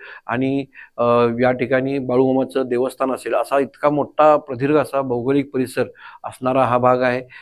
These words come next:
या ठिकाणी नेतृत्व करणं हे नक्कीच बौद्धिक आणि त्याबरोबर शारीरिक क्षमता ही पणाला लावणार असं आहे. आणि या मतदारसंघाचं आत्तापर्यंतचं वैशिष्ट्य की सलग तिसऱ्यांदा कोणताही आमदार होऊ शकत नाही.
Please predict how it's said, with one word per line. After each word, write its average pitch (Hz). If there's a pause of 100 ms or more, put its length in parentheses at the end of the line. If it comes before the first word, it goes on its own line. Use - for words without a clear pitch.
(140)
या 127
ठिकाणी 127
नेतृत्व 135
करणं 135
हे 120
नक्कीच 127 (600)
बौद्धिक 127
आणि 135
त्याबरोबर 135
शारीरिक 131
क्षमता 123
ही 127 (280)
पणाला 127
लावणार 123
असं 117
आहे. 120 (480)
आणि 135
या 147
मतदारसंघाचं 147
आत्तापर्यंतचं 143
वैशिष्ट्य 143
की 143
सलग 139
तिसऱ्यांदा 135
कोणताही 131
आमदार 127
होऊ 135
शकत 127
नाही. 113